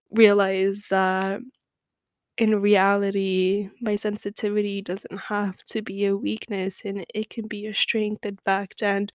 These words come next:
once we accept that we are sensitive, that's when we're able to use it as a strength, as I just mentioned, because, for example, because I feel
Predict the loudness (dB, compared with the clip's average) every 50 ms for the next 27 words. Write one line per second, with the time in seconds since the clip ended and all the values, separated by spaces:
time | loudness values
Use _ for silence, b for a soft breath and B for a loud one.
0 | _ 0 0 0 0 0 0 2 2 2 2 0 -4 -8 -8 -8 -8 -4 -4 -4
1 | -4 -4 -8 -6 -6 -6 -6 B B B B B B B B B B B -4 -4
2 | -2 -2 -4 -6 -10 _ -16 -16 -16 -16 -18 -20 _ _ _ _ _ _ _ _
3 | _ _ -4 0 0 0 0 0 -2 -2 -2 -2 -2 -2 0 2 0 2 0 0
4 | -2 -4 -6 -10 -8 -6 -4 -4 -2 -2 -2 0 0 0 0 0 0 -2 -4 -4
5 | -4 -6 -10 -10 -10 -8 -8 -6 -6 -6 -6 -6 -6 -6 -6 -8 -8 -8 -8 -6
6 | -6 -8 -8 -8 -8 -8 -8 -6 -6 -8 -6 -6 -6 -8 -8 -8 -8 -8 -6 -6
7 | -8 -6 -6 -8 -8 -8 -8 -8 -8 -6 -4 -4 -2 -2 -4 -4 -6 -8 -10 -10
8 | -6 2 4 6 6 4 4 2 0 0 0 0 -2 -6 -8 _ -4 -2 -2 -2
9 | -2 -2 -2 -4 -4 -6 -8 b b b b b b b b b b b b b
10 | _ _ -6 -6 -4 -6 -8 -6 -2 0 2 2 2 2 0 0 0 0 0 0
11 | -2 -4 -10 b b b b b b b b b b -4 0 0 0 0 -2 -6
12 | -4 0 0 0 0 0 0 -2 -2 -4 -6 -8